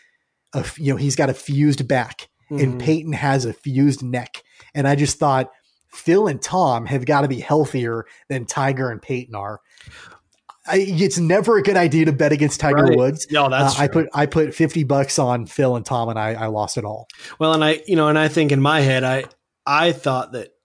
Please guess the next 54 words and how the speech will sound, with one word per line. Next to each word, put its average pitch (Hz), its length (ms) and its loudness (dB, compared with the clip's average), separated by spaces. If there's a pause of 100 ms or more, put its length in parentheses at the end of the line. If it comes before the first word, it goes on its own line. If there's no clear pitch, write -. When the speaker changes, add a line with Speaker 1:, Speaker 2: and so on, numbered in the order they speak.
Speaker 2:
Tiger 151 320 0
and 123 160 -2
Phil 131 600 2
were 120 140 -6
probably 127 520 -4
a 120 80 -4
little 127 220 -4
bit 123 140 -6
more 123 440 -4
on 117 100 -6
the 113 100 -10
same 120 300 -6
playing 127 300 -6
level, 120 320 -8
which, 117 180 -10 (100)
uh, 120 100 -10 (120)
the 131 80 -8
guy 131 200 -2
I 117 40 -6
work 113 300 -10
with 104 120 -14
is 101 160 -12
a 95 40 -14
huge 107 360 -14
Tiger 107 280 -12
stan, 104 460 -8 (280)
and 113 100 -10
he 120 180 -4
would 104 380 -8 (220)
roast, 135 520 0
he 143 120 2
would 127 200 2
not 135 380 0
ha-, 127 160 -8 (140)
be 143 120 0
letting 135 240 -2
me 127 140 -2
have 123 180 -6
that 117 140 -8
conversation 117 680 -6
that, 113 180 -10 (300)
that 127 160 -6
Tiger 139 360 0
and 117 140 -6
Phil 131 280 2
were 123 140 0
anywhere 123 580 0
on 123 100 -6
the 117 80 -8
same 131 240 -2
playing 127 280 -4
level 113 240 -8
right 113 180 -8
now. 110 240 -10